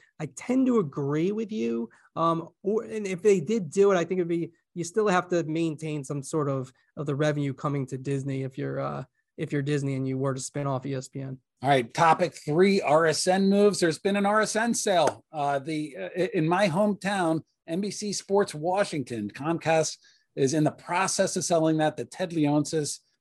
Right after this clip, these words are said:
Speaker 2: and Monumental Sports and Entertainment. It is a purchase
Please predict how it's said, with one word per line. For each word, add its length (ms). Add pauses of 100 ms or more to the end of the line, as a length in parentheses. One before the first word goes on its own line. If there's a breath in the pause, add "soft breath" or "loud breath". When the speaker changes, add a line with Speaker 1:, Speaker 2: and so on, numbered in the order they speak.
Speaker 2:
and 140
Monumental 540
Sports 400
and 100
Entertainment. 680 (400 soft breath)
It 160
is 140
a 60
purchase 720